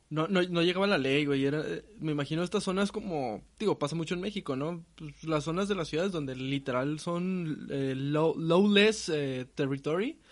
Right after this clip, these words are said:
que neta dices, "Güey, la policía no se va a meter, güey. La, el gobierno no se va a meter, güey. Nadie le importa esa madre, entonces, pues, pues, pobre de la raza que vive ahí, que quiere vivir tranquila",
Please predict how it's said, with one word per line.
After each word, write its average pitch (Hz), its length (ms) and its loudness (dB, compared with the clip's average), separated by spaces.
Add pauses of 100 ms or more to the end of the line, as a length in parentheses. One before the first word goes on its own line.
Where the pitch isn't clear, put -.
(300)
que 165 140 0
neta 165 320 2
dices, 175 320 0
"Güey, 190 240 4 (500)
la 170 180 4
policía 180 340 2
no 359 100 2
se 233 80 4
va 220 60 4
a - 20 2
meter, 127 420 2
güey. 104 380 -4
La, 135 680 2
el 165 140 0
gobierno 220 320 4
no 269 80 2
se 262 80 0
va 254 60 2
a - 20 0
meter, 175 380 2
güey. 151 160 0
Nadie 196 160 0
le 285 80 0
importa 180 460 0
esa 220 120 -4
madre, 208 460 0
entonces, 185 760 -2 (540)
pues, 151 200 -6 (520)
pues, 135 140 -12
pobre 185 260 2
de 220 60 4
la 165 140 4
raza 160 280 0
que 185 80 -2
vive 196 180 2
ahí, 202 200 2
que 185 160 -2
quiere 180 220 0
vivir 156 260 -4
tranquila", 233 500 0